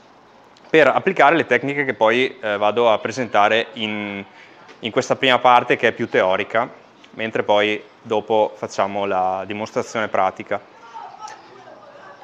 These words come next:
E per chi è interessato alla grafica potete trovarmi anche su gimpitalia punto it, che, di cui sono amministratore, che è una community italiana di gimp. Ok,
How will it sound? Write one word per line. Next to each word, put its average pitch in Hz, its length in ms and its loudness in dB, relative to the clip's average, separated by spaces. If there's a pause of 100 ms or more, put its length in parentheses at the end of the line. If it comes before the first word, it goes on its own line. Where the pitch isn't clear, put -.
(340)
E 107 640 2
per 127 120 -4
chi - 120 -2
è - 20 2
interessato 127 400 0
alla 131 80 2
grafica 120 480 2
potete 117 340 -2
trovarmi 113 320 2
anche 113 160 -4
su - 120 -12
gimpitalia 110 540 -4
punto 110 280 -8
it, 127 360 -4
che, 95 440 -8
di 107 120 -14
cui 110 120 -6
sono 107 180 -8
amministratore, 107 560 -6
che 107 60 -8
è 104 40 -6
una 101 120 -6
community 101 420 -12
italiana 98 580 -6 (400)
di 107 100 -12
gimp. 101 380 -12 (1300)
Ok, 110 400 2